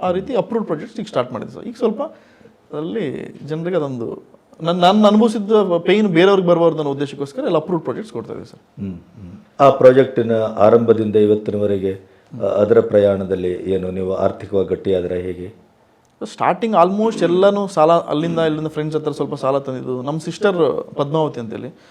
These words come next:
Speaker 1: ನಮ್ಮ ಭಾವ ನಾಗೇಂದ್ರ ಅಂತೇಳಿ, ಅವರು ಸಿಕ್ಕಾಪಟ್ಟೆ ಹೆಲ್ಪ್ ಮಾಡಿದ್ದಾರೆ. ಸ್ಟಾರ್ಟಿಂಗಲ್ಲಿ ಅವರು ಸ್ವಲ್ಪ,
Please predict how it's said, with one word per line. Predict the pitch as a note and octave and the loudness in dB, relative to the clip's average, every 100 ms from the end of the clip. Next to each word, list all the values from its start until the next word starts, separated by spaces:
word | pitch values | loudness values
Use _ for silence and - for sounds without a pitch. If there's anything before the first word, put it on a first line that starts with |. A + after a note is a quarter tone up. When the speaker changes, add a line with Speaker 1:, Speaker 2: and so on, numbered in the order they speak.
| _ - | _ -10
Speaker 1:
ನಮ್ಮ | C#3 | -2
ಭಾವ | C#3 D#3 | 2 2
ನಾಗೇಂದ್ರ | C3+ C3+ C3+ A#2+ | 2 -2 -2 -6
ಅಂತೇಳಿ, | G#2+ A2 - | -8 -8 -4
ಅವರು | E3+ F#3+ | -2 -2
ಸಿಕ್ಕಾಪಟ್ಟೆ | F3 D#3+ D#3 D3 | -2 -2 -2 -4
ಹೆಲ್ಪ್ | B2+ B2+ | -6 -4
ಮಾಡಿದ್ದಾರೆ. | G#2+ G2 A#2+ - _ _ _ _ - | -4 -4 -8 -18 _ _ _ _ -4
ಸ್ಟಾರ್ಟಿಂಗಲ್ಲಿ | D3+ D#3 D#3 D3+ D#3+ | -2 -2 -4 -2 0
ಅವರು | D#3+ D3+ D3 B2+ - | 2 2 0 -2 -6
ಸ್ವಲ್ಪ, | - C#3 C#3 | -6 -4 2